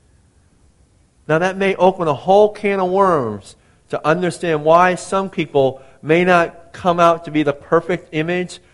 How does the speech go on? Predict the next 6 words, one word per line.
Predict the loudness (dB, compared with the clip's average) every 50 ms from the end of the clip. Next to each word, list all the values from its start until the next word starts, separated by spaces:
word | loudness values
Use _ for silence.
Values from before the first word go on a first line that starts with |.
| _ _ _ _ _ _ _
or | 2 4 4 4 4
a | 4 4 4 4 4 2 -4 -12 -20 -20 _ _ _ _ _ _ _ _ _ _ _ _ _ _ _ _ _ _
nice | -12 -8 -4 -2 0 0 0 -2 -2 -6 -10 -14 -16 _ _ _ _ _ _ _ _
person | -8 -2 0 0 0 0 -2 -6 -8 -6 -6 -8 -10 _ _ _ _ _ _ 0
or | 2 4 4 4 2 0 -2
a | -4 -4 -2 -2 -2 -2 -2 -4